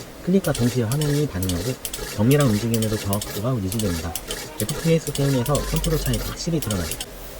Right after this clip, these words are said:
로그 하프 투 에이스는 단순히 가벼운 마우스가 아니라 프로게이머의 감각이 그대로 녹아있는 e스포츠 마우스예요.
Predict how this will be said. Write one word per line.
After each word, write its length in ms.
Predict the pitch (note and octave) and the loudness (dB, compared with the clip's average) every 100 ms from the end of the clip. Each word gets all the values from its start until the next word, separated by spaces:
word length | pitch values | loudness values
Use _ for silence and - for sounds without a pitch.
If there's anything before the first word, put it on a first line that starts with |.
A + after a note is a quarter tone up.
| - | 4
로그 220 | B2 C#3 | 6 8
하프 260 | D3 F3 F#3+ - | 6 4 0 0
투 140 | F#3 | 0
에이스는 440 | G2+ B2 - D3+ D#3+ - | 2 2 2 2 2 0
단순히 320 | - G#2 D#3 D3 | 0 0 2 0
가벼운 360 | A2 C3+ C#3+ | 2 4 4
마우스가 320 | G#2 G2+ F#2+ | 4 0 0
아니라 260 | F2 F2 C3 - - - - | 0 2 0 -2 -8 -8 2
프로게이머의 640 | F3+ G3 D3 D3 C#3 C#3 | 6 8 6 4 4 4
감각이 420 | G2+ G#2 G#2 G#2+ | 2 0 0 0
그대로 260 | G#2 A2+ B2 | 0 2 4
녹아있는 400 | G#2 F#2 F2 A#2+ G#2 - | 4 2 2 2 0 0
e스포츠 400 | A#2+ - E3+ D3+ | 0 2 0 2
마우스예요. 380 | C#3 A2 - E2 | 0 0 -2 -4